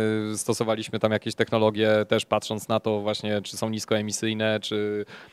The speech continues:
e, czy, czy emitują jakieś lotne związki organiczne, czy też nie, mm, i tak dalej. Więc jakby, e, począwszy od takich prostych, e,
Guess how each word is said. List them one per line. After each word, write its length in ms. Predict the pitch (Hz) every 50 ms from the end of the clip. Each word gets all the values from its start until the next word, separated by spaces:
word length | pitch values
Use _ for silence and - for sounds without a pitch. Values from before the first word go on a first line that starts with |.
| _ _
e, 280 | - 104 104 104 104 104
czy, 180 | 95 - 107 92
czy 200 | - 110 110 107
emitują 320 | 104 107 98 113 110 107
jakieś 240 | 104 101 - 107 101
lotne 240 | 107 104 - 117 107
związki 320 | 101 110 107 104 - 117
organiczne, 440 | 110 107 110 107 107 101 - 113 107
czy 120 | - -
też 200 | 101 113 107 -
nie, 400 | 110 110 110 110 113 113 113 110 110
mm, 520 | 110 107 110 113 113 110 110 110 107 107
i 20 | 107
tak 160 | - 117 110
dalej. 220 | 107 104 101 101
Więc 160 | 104 110 113 -
jakby, 400 | 123 120 123 135 131 135 135 - - - - - - _
e, 420 | - 120 120 120 120 120 120 123 117
począwszy 420 | - 135 131 - 143 139 - 139
od 100 | 127 -
takich 320 | - 135 - - 127 120 -
prostych, 520 | - 127 127 - - 135 123 - - -
e, 40 | 131